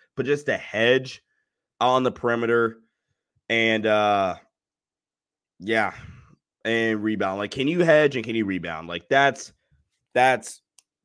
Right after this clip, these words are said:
there you go. Find that guy, and I'll do some, some, some, some digging in terms of what bigs can be out there.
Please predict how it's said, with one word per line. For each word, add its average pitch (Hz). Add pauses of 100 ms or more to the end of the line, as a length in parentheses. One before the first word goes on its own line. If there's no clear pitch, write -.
(120)
there 120
you 110
go. 90
Find 160
that 151
guy, 139
and 131
I'll 131
do 131
some, 120
some, 110
some, 104
some 98
digging 110
in 101
terms 104
of 98
what 98
bigs 104
can 104
be 98
out 98
there. 101